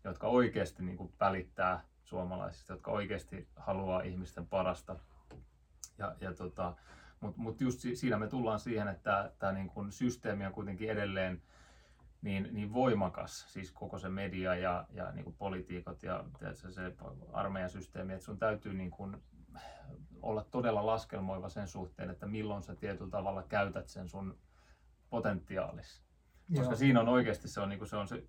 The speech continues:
Speaker 1: yksi kerta.
Speaker 2: Niin, niin.
Speaker 1: Varsinkin, jos sä tuut, niinku, <laughs> isommin jollain tavalla, koska se, silloin sut, sut heitetään
Speaker 2: Niin.
Speaker 1: sieltä kyllä. Et, et jollain tavalla, niinku, mä, mä koen, että, että on paljon tyyppejä, jotka, jotka kuitenkin odottaa sitä, niinku, oikeata hetkeä.
Speaker 2: Niin, niin, niin.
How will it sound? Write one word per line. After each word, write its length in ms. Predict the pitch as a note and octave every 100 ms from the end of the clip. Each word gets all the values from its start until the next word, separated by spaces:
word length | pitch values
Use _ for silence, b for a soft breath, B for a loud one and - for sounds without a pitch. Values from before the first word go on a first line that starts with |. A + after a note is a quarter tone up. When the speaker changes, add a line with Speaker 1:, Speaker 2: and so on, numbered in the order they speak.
| - C#3
Speaker 1:
yksi 240 | A#2+ -
kerta. 420 | A2+ G#2+ - - - -
Speaker 2:
Niin, 380 | D#3 C3+ C3 A#2+
niin. 160 | A#2+
Speaker 1:
Varsinkin, 420 | A#2+ A#2 A2 G#2 G#2
jos 140 | -
sä 80 | F2+
tuut, 240 | G#2 G2
niinku, 180 | B2+ B2 -
<laughs> 40 |
isommin 360 | D3 D3 A2+ G#2
jollain 240 | G#2+ G#2
tavalla, 360 | G#2 G2+ A2 G#2+
koska 240 | B2 -
se, 220 | A#2 A2 B B B B B B - -
silloin 320 | B2 A2+ A2
sut, 220 | A2 - -
sut 200 | A#2 A2
heitetään 420 | A2+ D#3+ C#3+ G#2
Speaker 2:
Niin. 80 | F#2+
Speaker 1:
sieltä 280 | G#2 G2+ F#2+
kyllä. 280 | G#2 G2+ G2 B B B B
Et, 200 | G#2+ G#2+ -
et 120 | -
jollain 280 | A2+ A2 G2
tavalla, 340 | G2+ G2+ G2
niinku, 240 | G2 G#2 G#2+
mä, 260 | G#2+ G#2 A2+
mä 160 | G#2+
koen, 300 | - A2+ G2+
että, 360 | F#2+ - G#2 F#2+ - - _ - - - _ - - -
että 160 | - A2
on 100 | G#2
paljon 300 | B2 A#2 G#2+
tyyppejä, 340 | A2+ - G#2
jotka, 180 | G2 A2+ - -
jotka 300 | A#2 A2 B2+
kuitenkin 440 | C#3+ C#3+ A#2+ A2
odottaa 420 | A2+ G2+ - G2
sitä, 240 | - - F#2
niinku, 260 | F#2 G2+
oikeata 380 | G#2 G2+ G2 -
hetkeä. 400 | - - - D3
Speaker 2:
Niin, 320 | C3+ C3 B2+
niin, 160 | A#2 A2+
niin. 120 | -